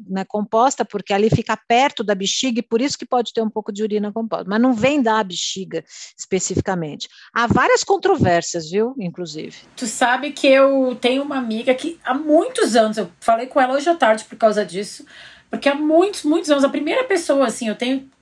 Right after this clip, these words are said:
Speaker 2: trinta e nove anos, a primeira pessoa que falou pra mim sobre, sobre ter, achar que ela tava ejaculando foi essa minha amiga, quando a gente tinha vinte anos. E pra mim, e pra ninguém falava disso, né? Esse cortinho, esse, pelo menos esse termo é uma coisa mais recente.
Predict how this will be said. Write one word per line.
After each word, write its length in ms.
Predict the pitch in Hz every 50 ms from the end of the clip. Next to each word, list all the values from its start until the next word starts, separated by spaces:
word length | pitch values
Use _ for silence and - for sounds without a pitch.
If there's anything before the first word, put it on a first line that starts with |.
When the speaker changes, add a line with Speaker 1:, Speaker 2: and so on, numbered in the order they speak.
| _ _ -
Speaker 2:
trinta 260 | 262 277 311 330 359
e 60 | 339
nove 240 | 302 277 277 247 262
anos, 140 | 226 226 214
a 40 | 220
primeira 320 | - 220 240 247 302 349
pessoa 260 | - - 320 - 302 285
que 120 | - 247
falou 200 | - 233 233 226
pra 120 | 220 254
mim 100 | 240 233
sobre, 460 | 233 - 247 214 202 208 190 180 - -
sobre 280 | - - 240 220 214 214
ter, 540 | 220 _ - 254 240 269 285 262 202 - - _ _ _ - -
achar 420 | - - 208 - - 233 233 269
que 80 | 262 -
ela 80 | 208 190
tava 180 | - 196 196
ejaculando 600 | 190 175 196 185 - 202 185 175 175 214 226 226
foi 140 | 214 - 196
essa 120 | 180 -
minha 140 | 208 196 190
amiga, 320 | 180 175 185 190 220 233 - - - - - - - _ _ _ _ _ _ _ -
quando 120 | - 277
a 40 | 294
gente 100 | 277 -
tinha 200 | - - 339 370
vinte 380 | 277 269 294 311 440 - - -
anos. 400 | 262 208 185 170 170 175 - -
E 40 | 240
pra 160 | 214 - 311
mim, 180 | 302 302 - 269
e 60 | 247
pra 160 | - 339 330 370
ninguém 400 | 311 302 359 - 311 262 311 381
falava 460 | - - 220 190 175 175 160 170 170
disso, 380 | 165 156 143 135 - - 160 147
né? 160 | 160 214 247
Esse 140 | 233 - -
cortinho, 400 | - 202 202 - - 277 294 311
esse, 240 | - 208 175 - -
pelo 100 | - 196
menos 160 | 214 233 214
esse 120 | - 233
termo 500 | - - 208 190 214 269 269 254 214 175
é 20 | 165
uma 120 | 170 190
coisa 200 | - 196 185 208
mais 180 | 220 220 220 -
recente. 600 | 269 302 294 - - 175 147 147 147 - -